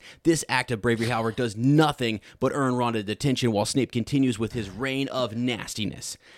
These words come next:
At the end of the class, he assigns them two rolls of parchment worth of an essay on how to recognize and kill a werewolf.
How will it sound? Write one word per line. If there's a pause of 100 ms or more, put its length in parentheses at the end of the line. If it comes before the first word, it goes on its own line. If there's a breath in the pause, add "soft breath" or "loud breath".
At
the
end
of
the
class,
he
assigns
them
two
rolls
of
parchment
worth
of
an
essay (240 loud breath)
on
how
to
recognize
and
kill
a
werewolf.